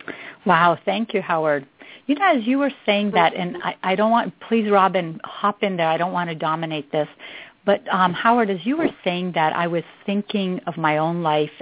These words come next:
and how these three stands have really given me the tools, the, gosh, the power to retrain not only myself,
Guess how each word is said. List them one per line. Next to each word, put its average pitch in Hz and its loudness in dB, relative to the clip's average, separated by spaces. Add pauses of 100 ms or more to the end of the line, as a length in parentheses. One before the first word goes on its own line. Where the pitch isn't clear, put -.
and 156 -4
how 156 0
these 147 -2 (180)
three 160 -2 (160)
stands 170 2 (720)
have 185 2
really 262 2
given 170 -2
me 160 -4
the 143 -6 (220)
tools, 165 0 (1080)
the, 165 6 (640)
gosh, 208 -2 (140)
the 185 -4
power 202 2 (440)
to 220 -2 (240)
retrain 196 0 (380)
not 196 4
only 240 6
myself, 165 2